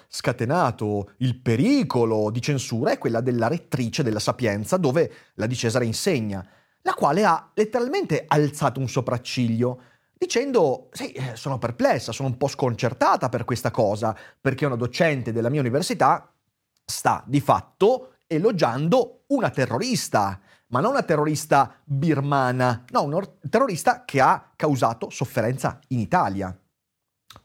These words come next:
Qualcuno segue l'esempio della rettrice e scrivono articoli e qualche tweet in risposta, magari anche acceso e preoccupato,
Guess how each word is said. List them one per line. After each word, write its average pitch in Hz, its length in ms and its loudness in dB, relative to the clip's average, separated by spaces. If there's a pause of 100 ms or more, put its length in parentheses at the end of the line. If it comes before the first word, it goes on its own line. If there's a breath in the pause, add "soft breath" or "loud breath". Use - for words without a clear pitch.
(180)
Qualcuno 160 840 0
segue 117 320 -2
l'esempio 117 540 0
della 101 180 -2
rettrice 151 720 -2 (320 soft breath)
e 120 80 -10
scrivono 117 420 -2
articoli 110 760 -2
e 113 100 -2
qualche 123 360 -2
tweet 139 280 0
in 131 60 2
risposta, 123 840 0 (520)
magari 135 360 0
anche 151 300 -2
acceso 131 340 -4
e 113 60 0
preoccupato, - 680 -2